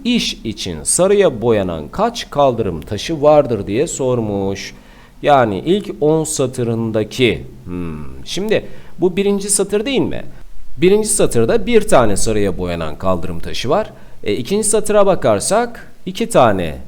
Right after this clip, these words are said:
sarıya boyanan kaldırım taşı var. Üçüncü satırda topla bunları üç tane. E, dördüncü satırda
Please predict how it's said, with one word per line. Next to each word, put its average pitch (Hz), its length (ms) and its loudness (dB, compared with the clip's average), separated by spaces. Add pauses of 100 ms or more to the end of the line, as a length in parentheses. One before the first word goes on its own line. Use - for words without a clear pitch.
(500)
sarıya 110 480 0
boyanan 82 400 -6
kaldırım 90 400 -2
taşı 80 280 -8
var. 208 200 -2 (380)
Üçüncü 208 340 0
satırda 120 680 0 (220)
topla 175 380 0
bunları 165 420 2 (200)
üç 208 260 -4
tane. 90 480 -2 (240)
E, 120 160 -2
dördüncü 202 420 2
satırda 202 540 0